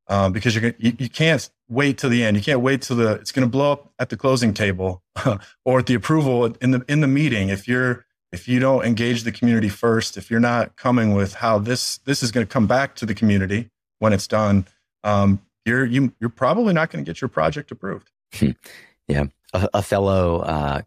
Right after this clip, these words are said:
Speaker 2: communicator and, uh, Virginian, uh, and friend Mike Casey from Tigercom has been also beating the drum here on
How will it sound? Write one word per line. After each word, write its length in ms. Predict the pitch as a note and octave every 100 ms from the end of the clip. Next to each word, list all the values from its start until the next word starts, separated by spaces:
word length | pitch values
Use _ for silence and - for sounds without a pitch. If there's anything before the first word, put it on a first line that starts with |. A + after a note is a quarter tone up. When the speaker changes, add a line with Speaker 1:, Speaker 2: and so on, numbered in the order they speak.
| -
Speaker 2:
communicator 960 | - D#2 E2 D2+ D#2+ C#2 D2 C#2+ C#2+ -
and, 520 | - C#2+ C#2+ C2+ C2+ - _ _
uh, 160 | D2 C2
Virginian, 840 | D#2 C2+ D2 D#2 D#2 D2+ C#2+ C#2+ C2
uh, 340 | D2+ C#2+ C2+ -
and 160 | C#2+ -
friend 380 | E2+ D2 C#2 - _ _ _ E2+
Mike 200 | D#2+ -
Casey 460 | D#2 C#2+ D#2+ D2
from 180 | C#2 D2
Tigercom 640 | D2 D2 C#2+ - D2 C#2
has 180 | C#2+ D2
been 320 | - D2 C#2
also 360 | - D2 - D2
beating 240 | D#2+ D#2+
the 60 | D2
drum 340 | C2+ D2 D2+
here 300 | D2 C#2+ C#2 C#2
on 400 | C#2+ C#2+ C2+